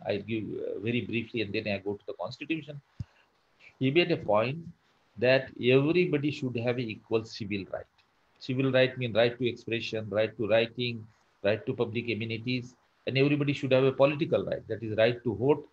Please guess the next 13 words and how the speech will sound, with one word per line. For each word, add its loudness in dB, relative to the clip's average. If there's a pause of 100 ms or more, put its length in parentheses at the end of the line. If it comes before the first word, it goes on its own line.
(380)
and -4
right 0
to -2
make -2
a 4
law 2
or 2
unmake -2
a -2
law. -4 (840)
So, 2 (400)
uh, 4 (100)
he, 0